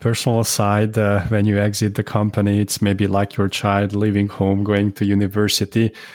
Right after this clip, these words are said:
How did you feel when signing the contract? Uh, how did your team feel as well?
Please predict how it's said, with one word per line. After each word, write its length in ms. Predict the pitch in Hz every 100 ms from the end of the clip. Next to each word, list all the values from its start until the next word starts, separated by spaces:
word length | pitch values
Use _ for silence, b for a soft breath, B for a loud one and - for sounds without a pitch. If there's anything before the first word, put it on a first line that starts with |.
| B B B B -
How 160 | 160
did 140 | 202 151
you 100 | 117
feel 440 | - 127 113 107
when 240 | 104 101
signing 440 | 95 - 104 104 101
the 100 | 101
contract? 800 | - 101 98 - 101 98 - -
Uh, 240 | 104 101
how 180 | 104 127
did 200 | 127 120
your 220 | 117 110 107
team 380 | - 120 104
feel 320 | 92 - 92 87
as 160 | 87
well? 220 | 87 85